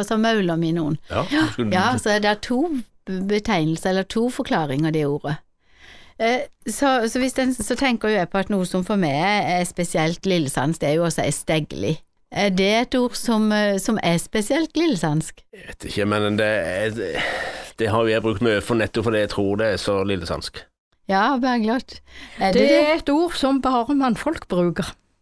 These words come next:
Speaker 1: Ja, det, ja, jeg bruker det.
Speaker 3: Gjør
Speaker 1: Ja,
Speaker 3: du det?
Speaker 1: <laughs> det må
Speaker 3: Jeg
Speaker 1: jo
Speaker 3: har
Speaker 1: være veldig
Speaker 3: hovedsak-,
Speaker 1: vanskelig.
Speaker 3: jeg har hovedsakelig bare hørt ifra mannfolk,
Speaker 1: Å, ja.
Speaker 3: men det er veldig mye brukt.
Speaker 1: Ja.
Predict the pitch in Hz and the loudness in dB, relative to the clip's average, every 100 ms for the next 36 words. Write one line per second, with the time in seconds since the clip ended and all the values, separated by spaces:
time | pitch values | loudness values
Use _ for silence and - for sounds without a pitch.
0 | _ 277 415 226 185 175 175 175 165 156 | _ 0 2 4 4 4 2 2 0 0
1 | 180 190 349 403 440 - 269 262 - - | 2 2 2 0 -2 -2 2 4 6 6
2 | - 233 214 269 339 339 311 262 285 320 | 6 6 6 4 4 4 4 4 4 4
3 | 330 359 330 359 - 269 349 - 294 339 | 6 6 6 4 4 4 4 0 0 2
4 | 277 - 330 - 285 294 277 262 302 285 | 0 -2 -6 0 0 2 0 2 2 0
5 | - 277 277 262 254 240 240 226 - 233 | 0 0 0 0 0 2 2 0 0 -4
6 | - 226 208 185 196 190 - - 262 349 | -2 0 2 2 2 -2 -2 -4 0 2
7 | 226 240 - 220 233 226 233 277 240 220 | 2 2 0 0 0 2 2 2 2 2
8 | 202 190 175 156 - - - - 320 | 0 0 0 -2 -8 -16 -10 -2 -2